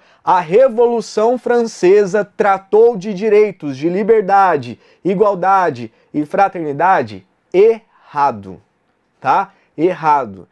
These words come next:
Você não pode fazer essa associação das gerações de direitos humanos com o lema da Revolução Francesa, prefeito desse documento específico. Porque o que acontece? Vem na tela. A Revolução Francesa, ela de fato tem esse lema,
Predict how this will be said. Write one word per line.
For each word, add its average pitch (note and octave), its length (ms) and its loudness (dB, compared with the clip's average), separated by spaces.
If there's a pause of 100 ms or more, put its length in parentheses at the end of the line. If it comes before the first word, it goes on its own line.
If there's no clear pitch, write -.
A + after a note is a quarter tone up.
(200)
Você - 120 -16
não A3+ 200 0
pode G#3+ 300 0
fazer F3+ 300 -2
essa F3+ 200 -2
associação E3+ 540 -4
das E3+ 160 2
gerações G3+ 640 -2
de G#3+ 80 -6
direitos E3 460 0
humanos D#3 520 -4 (320)
com A#3+ 360 0
o A3+ 120 0
lema A3+ 460 2
da A3+ 80 2
Revolução A3 420 -2
Francesa, G3+ 600 2 (260)
prefeito G3+ 420 0
desse A3 180 0
documento G#3+ 680 0 (220)
específico. - 760 -4 (180)
Porque - 140 0
o C4+ 40 2
que C4+ 80 -8
acontece? E3+ 400 0
Vem G3 80 0
na G3 140 -2
tela. G#2+ 340 0 (1200)
A D#3 80 -2
Revolução G#3 460 0
Francesa, D#3 640 0 (420)
ela E3 200 2
de A#3 140 -4
fato F#3 400 -2
tem G3+ 160 -2
esse G3+ 140 -6
lema, C#3 400 -4